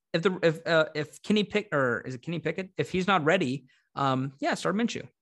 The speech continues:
I think that, I think Minshew would be a lot better than Big Ben. I'm surprised they didn't go after him. But yes, I don't know what the Eagles do. My only, my only, um,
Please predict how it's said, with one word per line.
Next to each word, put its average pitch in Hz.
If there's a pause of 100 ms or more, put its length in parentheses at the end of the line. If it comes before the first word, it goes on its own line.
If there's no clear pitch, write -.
I 131
think 196
that, -
I 143
think 208
Minshew 175
would 139
be 127
a 113
lot 123
better 117
than 107
Big 107
Ben. 98
I'm 135
surprised 123
they 113
didn't 107
go 107
after -
him. - (360)
But 151
yes, 113 (380)
I 139
don't 151
know 160
what 151
the 151
Eagles 147
do. 139 (420)
My 123
only, 147 (420)
my 113
only, 143
um, 113